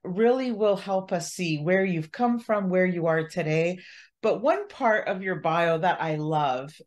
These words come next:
is when you say that you had to leave your home country and you talk about having to bring,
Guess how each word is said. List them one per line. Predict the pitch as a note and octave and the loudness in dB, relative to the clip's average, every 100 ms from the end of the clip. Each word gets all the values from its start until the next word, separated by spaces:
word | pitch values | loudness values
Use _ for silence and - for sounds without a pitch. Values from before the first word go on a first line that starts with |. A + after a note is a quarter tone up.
| _ | _
is | F#3+ F3+ | -4 -2
when | F3+ F3+ | 0 2
you | F3 | 0
say | F3 - E3+ D#3+ D#3+ D#3+ - - - _ | -2 0 2 4 2 0 -12 -20 -20 _
that | D#3+ F#3 F#3+ F#3 F#3+ - - - _ _ _ _ _ - | -4 0 4 4 2 -2 -10 -12 _ _ _ _ _ -6
you | C4 | -2
had | C#4 D#4 | 0 0
to | D#4+ | 0
leave | E4+ C4+ B3+ A#3 | 0 0 0 0
your | A#3 | 0
home | G#3+ G#3 G3+ | 2 -2 -2
country | F3 D3 - D3 C#3 C#3+ | -4 -4 -4 -4 -4 -4
and | - E3+ E3+ | 0 2 2
you | F3+ | 0
talk | G3 A3 G#3+ A3+ | -2 0 0 0
about | A#3+ G#3 F#3 - - - | 0 2 2 0 -8 -10
having | F#3 G3+ A3 A3+ | -2 0 0 -4
to | - | -6
bring, | F#3 F#3 F3 E3 E3 | -6 -2 0 0 -4